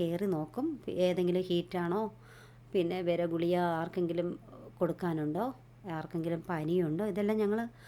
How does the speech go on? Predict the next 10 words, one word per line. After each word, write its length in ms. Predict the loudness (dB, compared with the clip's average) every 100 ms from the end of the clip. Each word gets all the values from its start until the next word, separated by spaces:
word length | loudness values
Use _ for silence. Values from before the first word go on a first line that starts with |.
| -20 -20 -20 -10
ആ, 80 | -6
നോക്കാറുണ്ട്. 920 | 2 2 2 0 0 0 -2 -4 -10 -20 -20 -20 -20 -20 -20 -20 -20 -20 -20 -10
അങ്ങനെ 460 | -2 0 0 -2 -4 -16 -20 -20 -20 -20 -14 -4
കുഞ്ഞാറ്റയുടെ 440 | 2 2 2 0
അമ്മയ്ക്കും 520 | 0 0 2 2 2 -2 -20 -20 -20 -20 -18 0
മാളുവിനും 720 | 2 4 4 4 4 4 2 -4 -10
ഞങ്ങൾ 360 | -2 0 2 0
വിര 240 | 0 -2
ഗുളിക 280 | 0 0 0
കൊടുത്തു. 540 | 0 -6 -2 0 0